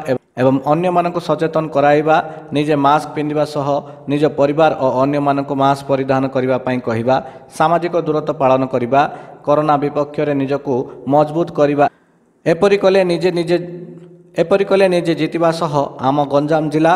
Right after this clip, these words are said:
ତଥା ସମଗ୍ର ଓଡ଼ିଶାକୁ କରୋନା ଲଢ଼େଇରେ ଜିତାଇବା ପାଇଁ ଶପଥ ପାଠ କରାଯାଇଥିଲା। ଦୋକାନୀମାନେ ପଞ୍ଚସୂତ୍ର ନିୟମ ପାଳନ କରିବା ପାଇଁ ଶପଥ ନେଇଥିଲେ। ବେଲଗୁଣ୍ଠା ଏନ୍ଏସି ତରଫରୁ ଏକ ସଚେତନ ରାଲି କରାଯାଇଥିଲା।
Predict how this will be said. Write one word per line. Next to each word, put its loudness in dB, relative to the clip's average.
ତଥା -2
ସମଗ୍ର -4
ଓଡ଼ିଶାକୁ -2
କରୋନା 0
ଲଢ଼େଇରେ 2
ଜିତାଇବା 2
ପାଇଁ 0
ଶପଥ -4
ପାଠ -2
କରାଯାଇଥିଲା। -4
ଦୋକାନୀମାନେ 0
ପଞ୍ଚସୂତ୍ର -4
ନିୟମ 2
ପାଳନ 2
କରିବା -2
ପାଇଁ 0
ଶପଥ -6
ନେଇଥିଲେ। -4
ବେଲଗୁଣ୍ଠା 2
ଏନ୍ଏସି -2
ତରଫରୁ -4
ଏକ -4
ସଚେତନ -4
ରାଲି 0
କରାଯାଇଥିଲା। -2